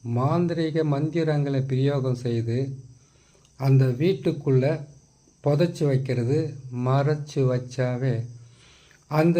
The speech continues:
வீட்டில் இருக்கக்கூடிய ஆண், பெண், கணவன், மனைவி, பிள்ளைகள் எல்லாமே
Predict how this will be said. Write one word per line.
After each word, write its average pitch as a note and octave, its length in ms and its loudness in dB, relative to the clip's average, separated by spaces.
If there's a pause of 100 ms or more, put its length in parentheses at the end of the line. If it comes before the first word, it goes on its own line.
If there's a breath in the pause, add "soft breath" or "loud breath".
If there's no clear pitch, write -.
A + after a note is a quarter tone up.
வீட்டில் F3 520 0
இருக்கக்கூடிய C#3 760 0 (460)
ஆண், D#3+ 360 4
பெண், D3+ 360 0
கணவன், C#3+ 600 0
மனைவி, C#3 440 0 (140)
பிள்ளைகள் D3+ 540 2
எல்லாமே C3+ 360 4